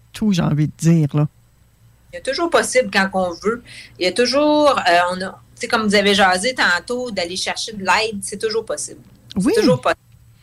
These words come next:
Speaker 1: Et, et souvent, ben pas souvent, moi j'ai envie de dire tout le temps, là, mais vous allez dire, euh,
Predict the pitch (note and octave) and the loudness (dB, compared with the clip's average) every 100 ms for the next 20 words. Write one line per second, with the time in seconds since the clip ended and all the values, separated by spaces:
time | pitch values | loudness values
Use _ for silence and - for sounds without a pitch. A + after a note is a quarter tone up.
0 | - - - - - G#3+ F#3 - - A3 | -20 -20 -20 -20 -4 0 0 0 -2 2
1 | D4+ G4+ F#4+ G3 F3+ D#3+ G4+ - F#3+ G3 | 2 2 -2 -2 -4 0 -2 0 0 2
2 | C4 D#3+ G#3 C4 A3+ G3+ F#3 G3+ - - | 2 2 2 2 2 2 0 -4 -4 -2
3 | C#4 - G3+ C4+ F#3 E3 D#3+ E3 D#3+ E3+ | -4 -2 0 2 4 4 2 0 0 2
4 | G3+ C#3+ | 2 2